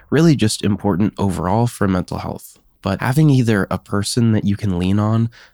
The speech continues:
a place that you can go and feel comfortable, an activity that you can engage in that grounds you, or simply knowing ways that you can connect with yourself and you can feel your feelings and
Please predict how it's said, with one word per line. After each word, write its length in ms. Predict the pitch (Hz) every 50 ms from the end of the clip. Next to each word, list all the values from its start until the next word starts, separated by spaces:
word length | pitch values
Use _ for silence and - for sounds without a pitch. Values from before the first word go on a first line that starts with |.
| _ _ -
a 60 | -
place 440 | - - - 120 120 123 127 - -
that 100 | - 85
you 140 | 92 104
can 220 | - - 98 95 87
go 280 | - 95 98 101 104
and 140 | 107 101 95
feel 240 | - - 82 80 82
comfortable, 720 | - - 104 101 98 - - 107 104 110 107 107 107 113 - -
an 100 | 117 104
activity 560 | 87 - - - - 113 107 120 117 120 120
that 140 | 110 117 -
you 120 | 101 107
can 200 | - - 107 104
engage 500 | 98 98 95 - 92 95 101 101 98 104
in 220 | 104 104 104 101 98
that 160 | - 98 -
grounds 520 | - 95 92 92 92 98 101 104 104 101 104
you, 320 | 104 104 107 107 107 104 - _ _
or 80 | - 107
simply 340 | - - 127 123 131 127 120
knowing 340 | 110 107 107 113 113 107 98
ways 280 | 101 104 113 113 -
that 120 | - - -
you 120 | 101 95
can 160 | - - 104
connect 360 | - - 104 101 98 110 -
with 160 | - 117 - -
yourself 560 | 101 92 - - - 92 92 85 - - - - - - - _ _ _
and 100 | - 101
you 60 | 101 95
can 120 | 104 98
feel 300 | - - - 101 101 104
your 120 | 95 92
feelings 720 | 92 - - 98 101 101 98 98 95 90 87 85 - - -
and 180 | 87 85 85